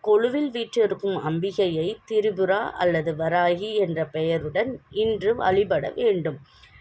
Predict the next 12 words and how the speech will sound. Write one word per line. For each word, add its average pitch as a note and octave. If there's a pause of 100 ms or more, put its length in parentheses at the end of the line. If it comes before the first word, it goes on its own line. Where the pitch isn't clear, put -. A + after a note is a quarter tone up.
(140)
நவராத்திரி A#3+
திருவிழாவின் E3+
இரண்டாம் G#3+
நாளில் D3+
வணங்கப்படும் F3
துர்க்கை F#3 (340)
பிரம்மசாரிணி G3+
தேவியாக E3
வணங்கப்படுகிறாள். E3 (500)
நவராத்திரியின் A#3
இரண்டாம் A3
நாளான D#3+